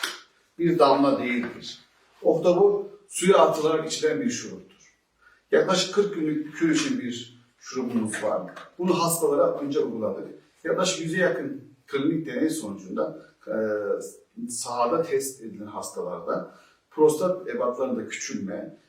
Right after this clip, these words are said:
işeme şiddetten de artma ve özellikle, e, P S A değerlerinde düşme gözlendi. Bu düşüşler kullanıma göre değişmekle birlikte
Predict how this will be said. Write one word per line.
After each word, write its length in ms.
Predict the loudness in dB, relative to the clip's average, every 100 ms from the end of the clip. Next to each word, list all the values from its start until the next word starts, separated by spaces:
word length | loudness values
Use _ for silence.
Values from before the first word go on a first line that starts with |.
| _
işeme 340 | -2 2 4 4
şiddetten 680 | 2 -2 -4 -4 -4 -6 -6
de 40 |
artma 840 | -6 -6 -8 -8 -4 -4 -4 -8 -20 _ 6
ve 120 | 6
özellikle, 920 | 6 0 -4 -4 -4 0 2 0 -8 _ _ _ _ _ _ _ _ _ _ _
e, 60 | 0 0 0 -4 -6 -14 -4
P 240 | 2 4
S 160 | 4 2
A 200 | 0 0
değerlerinde 680 | -2 -4 -6 -6 -4 -4
düşme 320 | -4 -8 -8 -12 -12
gözlendi. 240 | -14 -16 -18 _ _ _ -10 0
Bu 100 | 2
düşüşler 600 | 2 -2 0 2 2 0 -10 -10
kullanıma 440 | 2 6 6 4
göre 260 | 0 -2 -4
değişmekle 540 | -4 -4 -6 -4 -4
birlikte 520 | -4 -6 -2 -2 -2